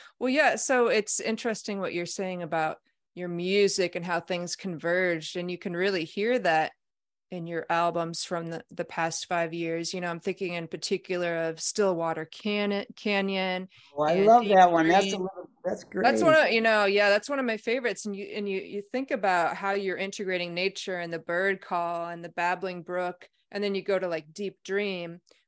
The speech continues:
Speaker 1: where you have nature sounds, but you also have, like, a drum kit and you have a groove on some of the songs. So I
Speaker 2: Yeah.
Speaker 1: hear all your influences kind of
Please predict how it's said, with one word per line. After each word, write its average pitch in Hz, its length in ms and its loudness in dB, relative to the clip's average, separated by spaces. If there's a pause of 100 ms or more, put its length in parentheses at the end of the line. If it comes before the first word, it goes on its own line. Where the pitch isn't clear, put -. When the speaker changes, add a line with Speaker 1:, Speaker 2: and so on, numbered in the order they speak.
Speaker 1:
where 170 120 -10
you 165 120 -10
have 170 180 -10
nature 180 380 -6
sounds, 175 440 -8
but - 140 -8
you 185 140 -2
also 294 260 0
have, 233 160 2
like, 190 140 -6
a 180 60 -8
drum 180 380 -2
kit 160 380 -4
and 175 140 -10
you 180 80 -8
have 185 160 -4
a 170 40 -10
groove 196 480 -4
on 165 160 0
some 180 220 -6
of 170 80 -6
the 165 80 -4
songs. 170 500 -6
So 175 280 0 (320)
I 185 100 0
Speaker 2:
Yeah. 233 220 -4
Speaker 1:
hear 247 140 4
all 196 220 6
your 208 220 2
influences 190 800 -4
kind 185 280 -2
of 170 220 -2